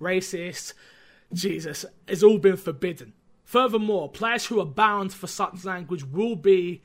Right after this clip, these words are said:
will receive personal, uh, sorry, personal pop-ups, as well as global messages stating that this user will be banned for toxicity. Uh, lastly, the post states that these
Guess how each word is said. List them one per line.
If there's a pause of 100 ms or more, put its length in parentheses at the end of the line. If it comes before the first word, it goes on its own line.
(300)
will
receive
personal, (220)
uh, (180)
sorry,
personal (500)
pop-ups, (360)
as
well
as
global
messages
stating
that
this
user
will
be
banned
for
toxicity. (760)
Uh,
lastly,
the
post
states
that
these